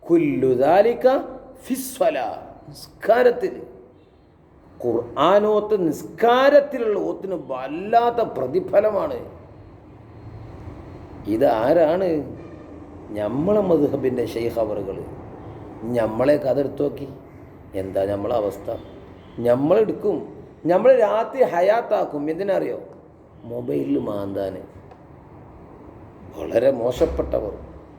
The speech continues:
അള്ളാഹ് നന്നാക്കി തരട്ടെ. മഹാൻ പറയാ, മാ ശബിഅ്തു മുന്തു സിത്ത അശറത്ത സന, പതിനാറ് വയസ്സ് മുതൽ പിന്നെ ഞാൻ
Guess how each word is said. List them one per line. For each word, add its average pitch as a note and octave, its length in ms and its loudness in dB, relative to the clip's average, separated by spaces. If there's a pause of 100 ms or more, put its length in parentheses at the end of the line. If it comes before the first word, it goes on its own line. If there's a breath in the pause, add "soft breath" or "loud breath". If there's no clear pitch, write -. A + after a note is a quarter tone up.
(680)
അള്ളാഹ് G#2 220 -2
നന്നാക്കി G#2 340 -6
തരട്ടെ. - 240 -16 (1600)
മഹാൻ C3 300 4 (120)
പറയാ, G#3+ 300 6 (340)
മാ G3+ 120 2 (280)
ശബിഅ്തു C#4+ 680 2 (1200)
മുന്തു B2+ 480 2 (480)
സിത്ത - 360 -2 (260)
അശറത്ത C3 420 2 (100)
സന, F#2+ 200 -12 (760)
പതിനാറ് F#3 840 6 (120)
വയസ്സ് E3 480 0
മുതൽ F3+ 200 -4 (140)
പിന്നെ C3+ 340 -6
ഞാൻ A2+ 260 -8